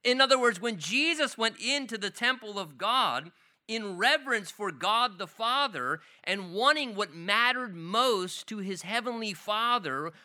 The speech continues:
what mattered most to God, Jesus was greatly, not only disheartened,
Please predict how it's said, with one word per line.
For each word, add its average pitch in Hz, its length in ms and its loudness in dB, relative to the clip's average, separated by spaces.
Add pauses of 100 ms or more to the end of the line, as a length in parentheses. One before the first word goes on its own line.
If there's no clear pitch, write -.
what 180 220 2
mattered 226 480 4
most 214 440 -2
to 190 100 -4
God, 160 540 2 (320)
Jesus 254 640 -2
was 190 180 -4
greatly, 165 680 -4
not 220 160 -2
only 214 180 -6
disheartened, 139 960 -4